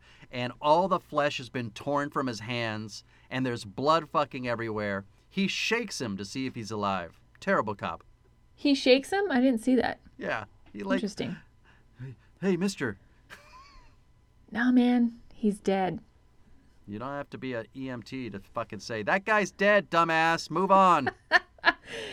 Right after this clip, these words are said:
Speaker 2: Yeah, the pilot had, um, like, stick fingers. Like
Speaker 1: Bones.
Speaker 2: the Wicker Man. Oh,
Speaker 1: Bone
Speaker 2: I thought they
Speaker 1: fingers.
Speaker 2: were, I thought they just shoved sticks in
Speaker 1: Oh, I
Speaker 2: his
Speaker 1: thought it was his
Speaker 2: flesh.
Speaker 1: bones.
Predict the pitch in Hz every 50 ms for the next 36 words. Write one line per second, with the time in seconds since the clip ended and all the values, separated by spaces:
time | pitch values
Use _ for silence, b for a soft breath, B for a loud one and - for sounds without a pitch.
0 | B B B 294 262 B B 254 262 262 240 240 233 254 277 277 311 330 302 -
1 | - 240 240 233 226 226 226 220 208 202 196 196 180 - - - - 214 196 -
2 | - - - - 302 294 - - 226 214 202 180 120 113 196 - - - - _
3 | _ _ _ _ _ _ _ _ _ _ _ _ _ _ _ _ _ _ _ _
4 | - 202 202 196 208 233 147 202 185 202 185 214 202 190 226 240 240 233 196 165
5 | 98 85 85 98 - _ _ _ - - 302 294 202 120 - 131 147 196 220 202
6 | - 175 - - 220 - 220 - 262 254 247 233 226 208 196 185 175 190 220 -
7 | - _ _ _ _ _ _ _ _ _ - _ _ _ _ - - 214 254 254
8 | 240 226 220 190 185 185 - - 240 214 202 185 - - - - - - - -
9 | - - - - _ _ _ _ _ _ _ _ _ _ _ _ - - 131 135
10 | 123 - 185 165 120 143 - - - - - - 104 101 123 127 107 92 85 95
11 | - - -